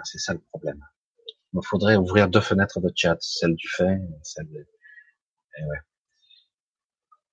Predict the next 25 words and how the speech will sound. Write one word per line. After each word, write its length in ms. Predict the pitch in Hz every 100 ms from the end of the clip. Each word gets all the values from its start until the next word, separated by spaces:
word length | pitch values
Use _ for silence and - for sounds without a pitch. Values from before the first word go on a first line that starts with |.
| _ -
Ah, 180 | 92
parce 140 | 87 -
que 100 | -
ça 220 | - 82
lag 280 | 87 104 90
dur. 340 | 80 87 85 - - - - - _ _ _ _
Christophe, 580 | 113 - - 90 - -
tu 140 | 95
peux 220 | - 120
développer, 680 | 110 101 95 95 - 107 110 -
oh, 140 | 80 -
c'est 180 | 87
pas 120 | - 85
pour 160 | - 156
moi. 340 | 175 220 240 262 - _ - - - - - - _ 113
Alors, 420 | 110 107 98 95
G 240 | 113 110
T 200 | - 113
A 60 | 107
un, 540 | 107 101 107 123 131
vous 60 | 113
voyez 260 | 95 107
les 80 | 104
points 180 | - 101
d'interrogation. 960 | 98 92 92 92 85 - 101 104 107